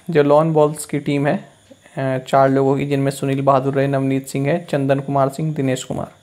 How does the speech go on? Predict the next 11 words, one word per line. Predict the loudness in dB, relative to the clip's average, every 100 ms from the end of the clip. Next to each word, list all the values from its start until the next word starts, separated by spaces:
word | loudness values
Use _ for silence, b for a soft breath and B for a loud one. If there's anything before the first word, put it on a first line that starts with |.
| b b b b b b
इन्होंने | 2 4 4
सिल्वर | 4 4 6
मेडल | 4 2
जीता | 0 0 0
है, | 0 -2 -6
इन्हें | -2 -2 -2 -6 -8
नदर्न | 0 4 4 4
आयरलैंड | 2 4 2 0
की | -10
टीम | -14 -6 -2
ने | -2 -4